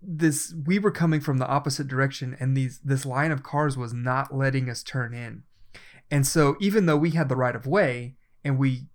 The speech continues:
were legally allowed to turn into that lane, they were, like, did, they just kept pulling ahead and blocking our, our interest to get in. So on one pass, we just gunned it, and we, we turned when we were allowed to. We had a green arrow,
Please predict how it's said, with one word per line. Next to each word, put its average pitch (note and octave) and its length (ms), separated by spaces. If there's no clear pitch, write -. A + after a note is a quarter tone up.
were C#3+ 200
legally D3 460
allowed D#3+ 500
to E3+ 120
turn B2+ 560
into C3+ 280
that A#2+ 280
lane, B2 360
they D#3 120
were, D3 380
like, C#3+ 260
did, D#3 180
they D#3+ 100
just D#3 240
kept - 240
pulling F#3 320
ahead C3 300
and A#2+ 160
blocking B2+ 460
our, A2+ 420
our A#2 320
interest B2+ 320
to - 40
get B2 120
in. A#2+ 140
So C3 520
on C3+ 260
one E3+ 240
pass, D3 560
we D#3 160
just C#3 320
gunned B2+ 300
it, - 200
and C3 120
we, B2+ 360
we C3 120
turned D#3 400
when F3 140
we F#3 120
were G#3 120
allowed E3+ 360
to. E3 220
We D3+ 140
had C#3+ 80
a D#3+ 40
green E3+ 200
arrow, D#3+ 400